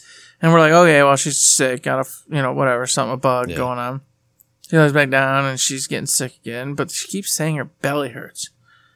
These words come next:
Speaker 1: "My belly, I can't do it, my belly, my belly, my belly." I'm like, "Oh my gosh." So I get up, and we take her, uh, well, not we, I,
Speaker 2: Mm-hmm.
Speaker 1: I take her to the, uh, hospital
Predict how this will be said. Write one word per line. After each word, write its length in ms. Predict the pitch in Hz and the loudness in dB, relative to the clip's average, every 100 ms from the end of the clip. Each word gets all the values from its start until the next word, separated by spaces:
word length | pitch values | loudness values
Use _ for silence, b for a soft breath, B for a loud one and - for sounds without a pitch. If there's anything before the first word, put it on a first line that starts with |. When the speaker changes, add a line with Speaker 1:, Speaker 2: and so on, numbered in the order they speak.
| _ | _
Speaker 1:
"My 140 | - 175 | -2 -2
belly, 360 | 185 180 180 | 0 0 0
I 60 | 165 | -2
can't 340 | 156 196 143 | -4 -8 -8
do 120 | 160 175 | -6 -6
it, 80 | 165 | -4
my 120 | 123 | -6
belly, 340 | 165 170 170 | -6 -4 -4
my 140 | 165 160 | -6 -6
belly, 300 | 160 160 165 | -4 -4 -4
my 140 | 160 | -4
belly." 320 | 156 160 139 b b b b b _ _ _ - | -4 -4 -6 b b b b b _ _ _ -6
I'm 120 | 143 | -2
like, 160 | 143 151 | 0 -2
"Oh 40 | 151 156 135 | -8 -10 -12
my 120 | - - | -16 -14
gosh." 600 | - - - - - - | -12 -10 -12 -12 -14 -12
So 260 | - - 151 | -6 -2 0
I 80 | 151 | 2
get 180 | 156 165 | 2 4
up, 240 | 156 - _ _ _ _ _ _ | 4 2 _ _ _ _ _ _
and 100 | 156 | -4
we 120 | 151 | -2
take 300 | 151 156 139 | 0 0 0
her, 220 | 139 131 73 | -2 -4 0
uh, 180 | 143 135 | 0 0
well, 140 | 139 | -2
not 180 | 131 - | -2 -2
we, 320 | 135 120 - | -6 -6 -6
I, 460 | - 151 143 147 151 B B B | -2 0 0 -2 -4 B B B
Speaker 2:
Mm-hmm. 200 | 90 85 | -14 -10
Speaker 1:
I 40 | |
take 200 | - 147 | -2 0
her 100 | 139 135 | 0 2
to 180 | 139 | 2
the, 180 | 139 139 | 2 0
uh, 140 | 147 151 | 0 0
hospital 640 | 165 127 - 135 131 156 | 0 -2 -4 -4 -4 -4